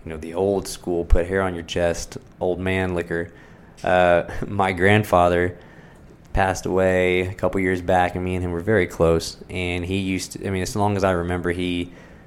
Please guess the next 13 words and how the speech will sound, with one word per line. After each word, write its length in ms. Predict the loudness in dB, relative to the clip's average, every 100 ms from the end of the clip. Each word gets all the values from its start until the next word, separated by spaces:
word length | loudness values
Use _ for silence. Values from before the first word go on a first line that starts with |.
| -8
has 180 | -4 0
had 320 | 4 4 4
these 380 | 0 -2 -2 -6 -4
awesome 720 | 4 6 4 2 -2 -2 -6 -8 -16 -20 -20 -14 -6
Wild 580 | 4 4 6 4 0 0
Turkey, 540 | 0 0 -4 -4 0
like, 220 | 0 -2
figurines. 1120 | -6 -4 -4 -4 -4 -4 -2 -2 0 0 -2 -4
They're, 160 | -2
like, 200 | -2 -4 -2
real 240 | 0 2
intricate, 800 | 0 -2 -4 -4 0 0 0 -4 -20 -20 -20 -20 -16 -6
like, 280 | -6 -6